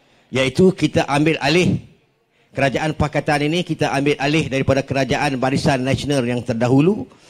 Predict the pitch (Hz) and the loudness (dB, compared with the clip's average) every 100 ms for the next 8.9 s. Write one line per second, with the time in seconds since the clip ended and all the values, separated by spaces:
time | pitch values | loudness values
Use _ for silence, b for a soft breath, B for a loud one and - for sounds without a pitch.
0 | b b - 120 147 123 123 117 110 104 | b b -2 0 2 2 2 2 0 -4
1 | 104 98 98 85 - - - _ _ b | -4 -6 -10 -14 -18 -20 -20 _ _ b
2 | b b b 127 135 190 160 160 156 151 | b b b -2 2 2 2 0 0 2
3 | 170 131 156 175 170 160 147 147 151 170 | 0 0 0 2 4 4 2 0 0 2
4 | 156 139 143 139 127 147 143 139 147 139 | 2 2 2 2 4 4 2 2 2 0
5 | - 139 135 135 135 127 135 139 135 139 | -2 -6 -6 -10 -6 -2 0 0 -2 -2
6 | 143 143 127 131 135 143 131 123 135 127 | -2 -2 -4 -6 -4 -2 -4 -2 -2 -2
7 | 127 120 120 127 123 131 123 - 180 196 | -2 -2 -2 0 -4 -2 -4 0 0 2
8 | 147 117 120 127 113 104 101 92 82 | 0 0 0 0 -2 -4 -4 -4 -6